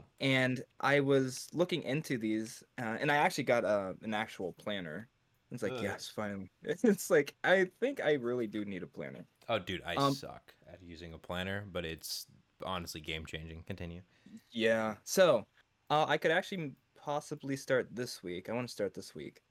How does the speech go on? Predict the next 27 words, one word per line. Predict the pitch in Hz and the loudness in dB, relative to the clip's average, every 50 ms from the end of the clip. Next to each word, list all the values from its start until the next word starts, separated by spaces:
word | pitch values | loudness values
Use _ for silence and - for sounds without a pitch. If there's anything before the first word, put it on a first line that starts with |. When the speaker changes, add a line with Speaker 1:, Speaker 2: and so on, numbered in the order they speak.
| _ _ _ _ _ _ _ _ _ _ _ _ - | _ _ _ _ _ _ _ _ _ _ _ _ 0
Speaker 1:
Uh, | 143 143 139 139 139 - - | 2 4 4 4 2 2 4
and | 151 151 151 | 4 6 6
it | 147 143 - _ _ | 6 4 2 _ _
helps | - - 196 214 220 220 - | -6 0 2 2 2 0 -2
you | 247 220 | -6 -2
get | 180 175 190 170 120 | 2 4 6 6 6
out | 135 139 143 | 4 2 0
of | 139 | -2
your | 127 120 | -4 -6
comfort | - - 135 127 135 - 147 - - - | -6 -4 -6 -6 -4 -6 -10 -10 -8 -4
zone. | 147 143 147 147 151 156 156 - _ _ _ _ - | -2 0 0 0 0 -2 -4 -8 _ _ _ _ -4
Um, | 120 120 120 117 117 117 113 113 113 117 - _ _ - | -2 -2 0 0 0 0 -2 -2 -4 -6 -10 _ _ 2
it | 151 156 | 4 4
has | 156 160 160 147 143 - | 6 6 4 4 4 2
the | - 135 | 2 2
week | 120 113 135 139 139 135 139 - - - - - _ - | 2 2 2 2 2 2 -2 -8 -12 -12 -12 -14 _ -4
in | 127 131 127 117 | -2 -2 0 -2
view, | 101 104 101 107 110 117 113 | -2 -2 0 0 0 0 -2
so | - - 113 107 | -4 -2 -2 -2
it | 101 | 0
has, | 107 101 101 - | 0 -4 -4 -2
like, | - 98 95 90 - | -2 -2 -4 -4 -6
starting | - - - 110 104 101 95 95 95 | -12 -4 0 2 2 2 0 -2 -6
Sunday | - - - 139 131 120 123 120 117 113 113 113 | -4 0 2 2 4 4 6 6 6 6 6 4
to | 107 - 92 | 2 -2 -6
s-, | 82 - - - - - - - - - - - - _ _ _ | -6 -6 -8 -10 -12 -14 -16 -16 -16 -16 -18 -18 -20 _ _ _
Saturday. | - 127 120 107 87 78 76 73 76 92 104 117 | -2 0 0 0 -2 -4 -6 -8 -8 -8 -10 -14